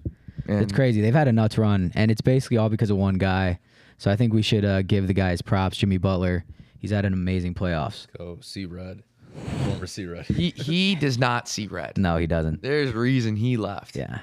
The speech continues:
Speaker 2: He hasn't seen red in, like, seven years.
Speaker 1: And then he came close when he went to Minnesota and was like, "I need to leave
Speaker 2: Mm-hmm.
Speaker 1: tomorrow."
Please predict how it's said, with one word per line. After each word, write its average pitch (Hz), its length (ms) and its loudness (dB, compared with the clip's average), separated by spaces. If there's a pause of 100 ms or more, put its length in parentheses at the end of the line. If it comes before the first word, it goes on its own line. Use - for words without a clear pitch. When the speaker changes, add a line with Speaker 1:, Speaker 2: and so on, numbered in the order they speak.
Speaker 2:
He - 100 2
hasn't 117 200 4
seen 110 280 4
red 104 220 4
in, 90 140 2
like, 85 180 -2
seven 85 320 -2
years. 85 420 -4 (140)
Speaker 1:
And 127 100 0
then 131 80 2
he 160 120 4
came 165 240 0
close 156 360 0
when 131 80 -2
he 127 60 -2
went 127 140 -2
to 120 60 -2
Minnesota 117 600 0
and 98 100 -4
was 101 140 -6
like, 98 220 -8 (100)
"I 117 160 2
need 104 220 -4
to 98 100 -6
leave 92 680 -8
Speaker 2:
Mm-hmm. 92 140 2
Speaker 1:
tomorrow." 92 720 -4